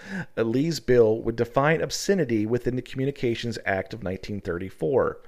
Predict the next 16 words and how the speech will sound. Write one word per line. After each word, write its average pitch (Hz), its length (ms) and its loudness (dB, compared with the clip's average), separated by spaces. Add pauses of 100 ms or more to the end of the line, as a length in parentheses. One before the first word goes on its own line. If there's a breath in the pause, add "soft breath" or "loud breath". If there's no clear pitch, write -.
(460 loud breath)
Additionally, 151 640 2
it - 60 -2
would 147 120 4
also 127 280 2
strengthen 123 520 -2
the 117 120 0
existing 110 520 -2
prohibition 113 640 4
on 107 120 -4
obscenity 101 560 -4
by 107 140 2
removing 123 460 0
the 120 180 -4
intent 117 640 -2
requirement, 87 640 -2 (340 loud breath)
which - 160 -6